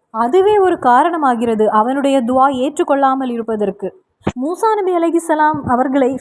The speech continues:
ஃபிரௌன் துரத்துகின்றான். கடல் முன்னாடி சென்று நிக்கிறாங்க. அல்லாஹு தாலா என்ன செஞ்சான்? இரண்டாக கடலை பிளந்து கொடுத்தான்.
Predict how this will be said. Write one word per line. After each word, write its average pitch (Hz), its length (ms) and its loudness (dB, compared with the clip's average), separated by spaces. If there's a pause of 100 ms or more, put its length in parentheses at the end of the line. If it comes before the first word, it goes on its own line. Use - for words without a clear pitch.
ஃபிரௌன் 269 380 0
துரத்துகின்றான். 254 760 -2 (760)
கடல் 240 460 2
முன்னாடி 320 320 2
சென்று 330 280 -4
நிக்கிறாங்க. 277 520 -2 (120)
அல்லாஹு 240 340 0
தாலா 277 200 0
என்ன 247 240 -2
செஞ்சான்? 254 360 -6
இரண்டாக 294 560 0
கடலை 269 400 0
பிளந்து 294 380 -2
கொடுத்தான். 247 520 -4